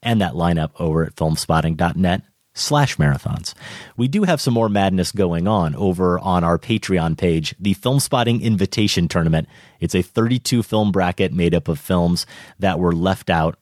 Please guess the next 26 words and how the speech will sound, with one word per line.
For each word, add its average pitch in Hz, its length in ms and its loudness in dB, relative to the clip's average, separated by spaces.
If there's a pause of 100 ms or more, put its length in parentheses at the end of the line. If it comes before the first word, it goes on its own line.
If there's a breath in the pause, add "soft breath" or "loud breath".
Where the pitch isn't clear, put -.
of 80 220 -2
Madness 78 400 -4
proper. 101 480 -2 (320 loud breath)
We're 90 80 -2
doing 87 180 0
a 76 60 -2
matchup 101 460 0
a 117 60 0
day, 98 280 0
putting 101 360 0
the 87 80 -2
poll 110 300 -2
out 101 180 0
there 101 340 0 (140)
to 123 200 -2
our 110 120 2
family 98 380 0
members. 90 480 0 (380 loud breath)
And 107 160 0
when 131 200 0
people 165 280 -2
are 120 80 2
hearing 135 340 0
this 85 120 2
show, 90 240 0
Josh, 85 340 0